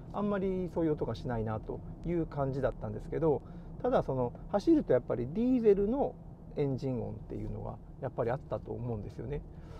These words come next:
この車はですね、それすら感じないですね。アクセルをぐっと踏み込んでいっても、そういう感覚がないというような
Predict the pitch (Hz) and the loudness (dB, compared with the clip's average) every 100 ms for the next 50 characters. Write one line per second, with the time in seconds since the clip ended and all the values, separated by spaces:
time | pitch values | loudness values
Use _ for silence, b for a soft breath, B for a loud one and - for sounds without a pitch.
0 | B B - - 233 233 175 - 202 196 | B B -10 -4 0 0 0 -2 0 2
1 | 165 101 - 110 110 110 - 214 233 285 | 0 0 -4 -4 -4 -4 0 2 2 2
2 | 240 - 120 113 113 98 - 131 - - | 2 2 -2 -2 -2 -4 -4 -6 -6 -8
3 | - 226 - - 220 120 104 170 202 - | -4 -4 -2 -2 0 2 0 -4 -4 -2
4 | - 175 170 180 196 160 117 101 - 117 | 0 2 2 0 0 0 0 -2 -2 2
5 | 151 120 - - - - - - - - | 2 2 -4 -8 -8 -8 -8 -8 -8 -10
6 | - - - - 165 160 151 - 147 139 | -10 -8 -6 0 2 4 2 0 -4 -4
7 | 147 143 135 123 160 117 - 107 107 101 | -4 0 0 2 0 -2 -4 -6 -6 -6
8 | 110 | -8